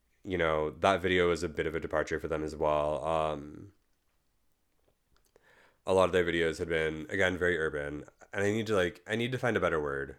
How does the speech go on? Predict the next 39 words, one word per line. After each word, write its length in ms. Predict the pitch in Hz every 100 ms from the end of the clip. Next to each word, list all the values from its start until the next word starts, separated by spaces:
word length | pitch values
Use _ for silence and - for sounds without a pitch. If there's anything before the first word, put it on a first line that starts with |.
| _
for 120 | -
that, 280 | 78 69 67
because 280 | 82 85 80
urban 380 | 82 87 92 92
is 140 | 85
just 120 | - -
sort 140 | 82
of, 280 | 78 78 - _ _ _ _ _ _ _ _ _ _ 104
there's 240 | 110 110
some 100 | 135
problematic 500 | 131 139 131 87 85
undertones 500 | 73 76 78 73 73
there, 140 | 73
but 80 | 73
I 60 | 85
don't 180 | 92 98
know 120 | 101
what 80 | 92
else 240 | 87 -
to 340 | - 80 76 - - - _ _ _ -
use. 760 | 101 127 67 55 101 - - -
Um, 640 | 98 98 92 85 73 67 - _ _ _ _ _ _ _ _ _ _ _ 85 -
but, 400 | 98 87 76 -
and, 200 | 92 92
like, 360 | 92 87 - -
or, 180 | 92 90
like, 200 | 87 85
very, 300 | 87 85 85
cl-, 420 | - - - 82 - _ -
you 140 | 98
know, 300 | 87 78 78 78
like, 320 | 80 76 - _ _ _ _ _ _ _ _ _
very, 360 | 113 113 95 - - _ _ _ -
I'm 120 | 104
just 160 | 98
gonna 80 | 95
say 140 | 85 76
urban. 360 | 73 76 73
And, 560 | 76 80 80 80 80